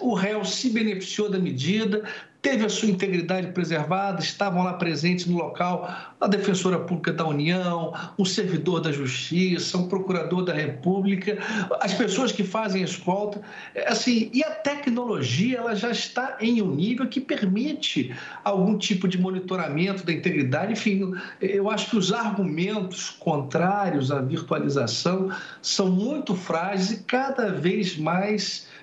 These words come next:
ficarão mais frágeis com a evolução tecnológica. Até a questão do, do Tribunal do Júri, Vanessa, é, eu acho, de fato, ainda há um ritual, uma liturgia, uma série de simbolismo no Tribunal do Júri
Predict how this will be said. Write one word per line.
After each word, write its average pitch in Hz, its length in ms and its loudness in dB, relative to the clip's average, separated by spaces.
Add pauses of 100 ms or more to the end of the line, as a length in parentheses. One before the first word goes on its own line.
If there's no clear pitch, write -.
(120)
ficarão 185 420 4
mais 165 220 2
frágeis 180 540 -2
com 196 160 -4
a - 20 0
evolução 175 720 0 (260)
tecnológica. 190 540 2
Até 262 180 0
a 214 100 0
questão 202 440 0
do, 180 200 2
do 160 140 -2
Tribunal 165 400 0
do 143 80 0
Júri, 202 320 2
Vanessa, 143 580 -2 (300)
é, 180 260 2
eu 208 220 2
acho, 208 240 -2
de 247 80 0
fato, 196 580 -4
ainda 208 400 2
há 202 220 0
um 196 200 2
ritual, 175 1200 -2 (380)
uma 180 160 4
liturgia, 175 1300 0 (380)
uma 185 180 4
série 233 360 0
de 196 80 2
simbolismo 151 760 0
no 196 80 2
Tribunal 180 420 2
do 135 120 -2
Júri 170 580 0